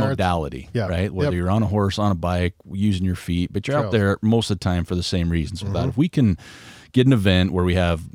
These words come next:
Speaker 2: two separate courses, so the runners are on one course or hikers, and the bikers are on another, but the start finish is in the same area, you're kind of, like, coming together, right?
Speaker 1: Yep.
Speaker 2: And then when you're done,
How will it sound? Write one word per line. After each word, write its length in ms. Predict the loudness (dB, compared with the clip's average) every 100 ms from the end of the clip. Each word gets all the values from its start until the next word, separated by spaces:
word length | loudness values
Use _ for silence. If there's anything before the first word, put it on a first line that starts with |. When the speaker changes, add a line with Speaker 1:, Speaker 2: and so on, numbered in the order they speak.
| -20 _
Speaker 2:
two 300 | -12 0 0
separate 520 | 2 -2 -2 -4 -6
courses, 560 | -6 -4 -4 -6 -8 -6
so 140 | -6
the 100 | -4
runners 360 | -2 -2 -2 -2
are 80 | -4
on 160 | -4
one 200 | -2 -4
course 540 | -4 -4 -4 -6 -8 -12
or 140 | -8 -6
hikers, 580 | -4 -6 -6 -10 -10 -14 -8
and 140 | -6
the 60 | -4
bikers 480 | -4 -4 -4 -4
are 40 | -2
on 140 | -2
another, 300 | -2 0 0
but 160 | -2 -6
the 80 | -8
start 280 | -4 -6
finish 400 | -4 -2 0 -2
is 120 | -4 -6
in 100 | -6
the 60 |
same 300 | -6 -6 -4
area, 460 | -2 -2 -4 -6 -8 -10 _ _ -20 _ _
you're 160 | -8 -4
kind 260 | -2 -2
of, 80 | -2
like, 180 | -6 -8 _ _
coming 260 | -4 -2 -4
together, 400 | -6 -10 -10 -14
right? 160 | -6 -4
Speaker 1:
Yep. 120 | -4
Speaker 2:
And 80 | -4
then 140 | -2
when 120 | -2 -4
you're 120 | -4
done, 400 | -2 0 0